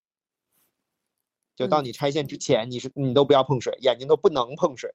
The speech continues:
Speaker 1: 洗脸就是拿湿巾擦，洗头你就得仰过去，完拿毛巾可能盖一下眼睛，防止水溅到你的眼睛里。
Speaker 2: 眼睛里，嗯。
Speaker 1: 对，水就碰到伤口会非常容易发脓发炎。嗯，然后呢，
Speaker 2: 中间
Speaker 1: 那一周我也是请假在家办公之类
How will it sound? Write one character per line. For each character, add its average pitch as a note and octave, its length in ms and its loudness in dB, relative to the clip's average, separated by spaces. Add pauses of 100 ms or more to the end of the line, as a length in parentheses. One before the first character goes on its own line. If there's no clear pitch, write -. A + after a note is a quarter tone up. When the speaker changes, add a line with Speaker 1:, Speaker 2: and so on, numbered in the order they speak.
Speaker 1:
洗 - 180 0
脸 D#3 220 4
就 C#3+ 100 4
是 D3 100 0
拿 B2+ 220 4
湿 D3 160 -4
巾 C#3+ 160 -6
擦， C3 300 0 (420)
洗 C3 180 -8
头 C#3 220 2
你 D3 60 -4
就 D3 60 0
得 D#3 100 6
仰 D#3 320 2
过 A2+ 120 -8
去， B2+ 160 -8
完 B2 200 -8
拿 C3 160 -4
毛 C3 180 -2
巾 C#3 160 -10
可 D3 80 -8
能 A#2+ 100 -12
盖 D3+ 220 2
一 B2 40 -4
下 B2 80 -8
眼 A2+ 240 -12
睛， A2+ 220 -20
防 B2+ 240 -6
止 A#2 300 -14
水 A2 280 -14
溅 D3+ 200 -2
到 A2+ 160 -4
你 G#2+ 100 -20
的 G2 260 -18 (600)
眼 A#2+ 180 -6
睛 A#2 140 -10
里。 - 80 -8
Speaker 2:
眼 A2+ 80 -14
睛 A#2+ 200 -10
里， A2+ 200 -16 (180)
嗯。 G#2 280 -20 (280)
Speaker 1:
对， C3 140 2
水 B2+ 300 2
就 C#3+ 120 2
碰 E3 140 0
到 D#3 80 2
伤 D3 160 -6
口 A#2+ 100 -2
会 C3 140 -4
非 C#3+ 240 -2
常 C3 140 -2
容 A2 120 -8
易 A2 200 -12 (180)
发 B2+ 220 -2
脓 A2 160 -12
发 A2+ 160 -2
炎。 G#2+ 200 -12 (540)
嗯， G2 120 -18 (120)
然 A2+ 100 2
后 B2+ 60 4
呢， C3+ 60 2
Speaker 2:
中 C3+ 80 2
间 D#3+ 100 6
Speaker 1:
那 B2 60 8
一 B2+ 40 6
周 C3+ 200 6
我 B2+ 100 6
也 A#2+ 160 4
是 B2 260 4 (100)
请 A2+ 220 0
假 B2 280 4
在 A#2 160 4
家 A2 420 -2
办 A2+ 320 -4
公 G#2+ 220 -10
之 A#2 100 -14
类 - 180 -14